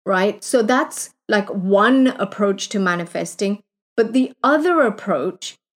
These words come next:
is more of a radical approach to manifesting.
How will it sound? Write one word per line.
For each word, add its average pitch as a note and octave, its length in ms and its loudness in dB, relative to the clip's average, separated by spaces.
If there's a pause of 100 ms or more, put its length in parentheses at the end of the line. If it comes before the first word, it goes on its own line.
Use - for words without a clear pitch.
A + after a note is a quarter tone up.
(160)
is B3+ 600 2
more B3+ 320 2
of D4+ 120 -2
a C4+ 100 2
radical G#3+ 1120 -2
approach F#3+ 540 -2
to G3 100 -4
manifesting. F3 920 -6